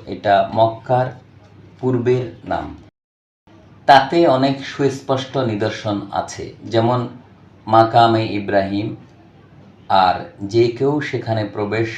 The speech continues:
করে, সে নিরাপদ। আর মানুষের মধ্যে যার সেখানে যাওয়ার সামর্থ্য আছে, আল্লাহর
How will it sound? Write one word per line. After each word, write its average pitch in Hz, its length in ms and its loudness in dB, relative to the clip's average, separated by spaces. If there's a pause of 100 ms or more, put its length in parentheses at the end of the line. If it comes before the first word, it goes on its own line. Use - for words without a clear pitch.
(140)
করে, 117 420 0 (300)
সে - 220 -8
নিরাপদ। 87 520 -6 (520)
আর 113 140 4
মানুষের 135 440 2
মধ্যে 127 320 2
যার 110 380 8 (200)
সেখানে 113 380 -2
যাওয়ার 104 360 6 (160)
সামর্থ্য 98 460 -2
আছে, 98 440 -4
আল্লাহর 98 760 0